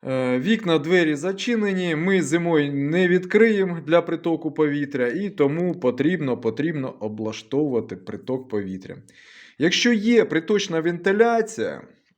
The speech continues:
а це, я вам скажу, дуже коштовна річ, не кожному по гаманцю к-, приточна вентиляція.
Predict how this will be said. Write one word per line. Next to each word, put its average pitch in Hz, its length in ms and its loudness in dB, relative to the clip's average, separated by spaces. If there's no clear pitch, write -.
а 160 100 0
це, 214 240 6
я 180 140 4
вам 175 180 -2
скажу, 165 640 0
дуже 131 440 0
коштовна 139 640 2
річ, 156 400 0
не 143 160 2
кожному 135 680 0
по 147 240 4
гаманцю 143 720 -4
к-, - 160 -18
приточна 117 720 -4
вентиляція. 120 760 0